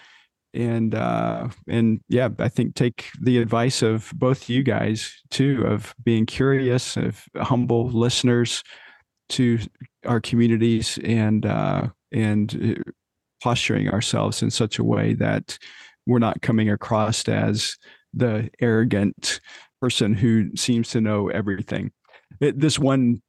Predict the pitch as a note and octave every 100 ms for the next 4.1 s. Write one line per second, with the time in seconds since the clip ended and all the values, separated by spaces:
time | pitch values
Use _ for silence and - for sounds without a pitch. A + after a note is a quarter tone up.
0 | - A#2+ B2 - G#2+ - B2+ A#2 B2 A#2+
1 | A2+ G#2+ A2 F2+ F#2 A2 - B2 - A#2+
2 | A2 A2 - _ _ _ - A#2+ G#2+ G#2
3 | G#2+ A#2+ - - A#2+ - A#2 B2+ A#2 A#2